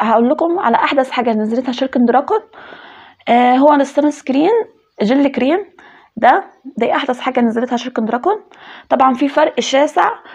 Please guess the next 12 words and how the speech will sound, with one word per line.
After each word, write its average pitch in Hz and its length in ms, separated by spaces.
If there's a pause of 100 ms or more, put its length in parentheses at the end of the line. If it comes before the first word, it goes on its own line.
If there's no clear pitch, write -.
(120)
ما 220 120
بينه 277 300
وما 262 200
بين 254 260
السان، 220 1080
سان 269 240
screen، 247 580
آه، 202 680 (120)
lotion. 285 340 (500)
كان 285 120
حجمه 294 280
حوالي، 294 640